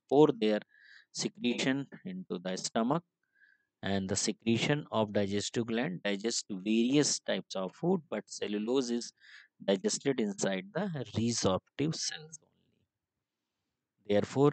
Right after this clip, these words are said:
in pila, both extracellular and intracellular digestion occur, and, uh, stomach is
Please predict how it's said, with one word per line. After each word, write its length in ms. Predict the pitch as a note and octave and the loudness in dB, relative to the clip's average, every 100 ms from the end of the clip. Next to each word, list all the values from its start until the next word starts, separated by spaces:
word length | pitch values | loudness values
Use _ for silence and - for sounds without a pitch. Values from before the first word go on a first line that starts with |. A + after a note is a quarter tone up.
| - | 2
in 260 | G2+ F#2+ F#2 | -8 -8 -6
pila, 520 | F#2 F2 G2 A2 E3+ C#3+ | -4 -2 0 0 0 -2
both 240 | G#2 G2+ - | -4 -4 -4
extracellular 920 | G2 - - D#3 D3 C3+ C3 C3+ C#3+ - | -8 -10 -6 -4 -2 -2 0 0 -2 -4
and 180 | G2 F#2+ | -8 -8
intracellular 840 | G2 - B2 B2 A2+ G#2+ A2+ A#2 | -8 0 0 2 0 0 2 0
digestion 540 | G#2+ F#2 F#2+ F2+ G2+ G2 | -2 -6 -6 -8 -8 -8
occur, 320 | F#2+ - E3 - _ _ _ _ _ _ _ _ _ - | -8 -2 -2 -2 _ _ _ _ _ _ _ _ _ -4
and, 420 | G#2+ G#2+ G#2+ G#2 | 0 0 0 2
uh, 120 | G#2+ - _ | 2 0 _
stomach 420 | - - B2+ D3 F3 _ _ _ | -4 0 2 2 0 _ _ _
is 80 | - | -14